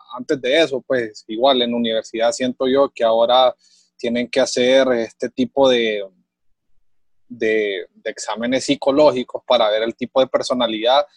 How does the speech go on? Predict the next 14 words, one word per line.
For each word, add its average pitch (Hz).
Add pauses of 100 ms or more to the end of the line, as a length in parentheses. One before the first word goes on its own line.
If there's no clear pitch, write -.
(300)
a 123
la, 123
de 123
la 120
persona 117
que 135
se 120
está 113
metiendo, 135 (460)
eh, 113 (220)
a, 110
a 107
ciertas 123
carreras, 135